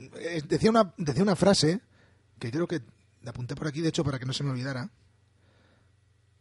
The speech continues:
Bueno, no me acuerdo lo que dijo, pero, am, él venía a dec-, venía a decir en plan, "Joder, yo soy un i-, un gañán, un idiota bien intencionado.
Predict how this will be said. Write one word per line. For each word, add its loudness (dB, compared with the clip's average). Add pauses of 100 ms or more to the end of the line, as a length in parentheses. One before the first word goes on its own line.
(680)
Bueno, -6
no -6
me -6
acuerdo -6
lo -8
que -10
dijo, -8
pero, -4
am, -8 (280)
él 2
venía 10
a 8
dec-, 6
venía 4
a 8
decir 8
en 4
plan, 0 (380)
"Joder, 8
yo 4
soy 6
un 2
i-, -2
un -6
gañán, -2
un 2
idiota 6
bien 8
intencionado. 0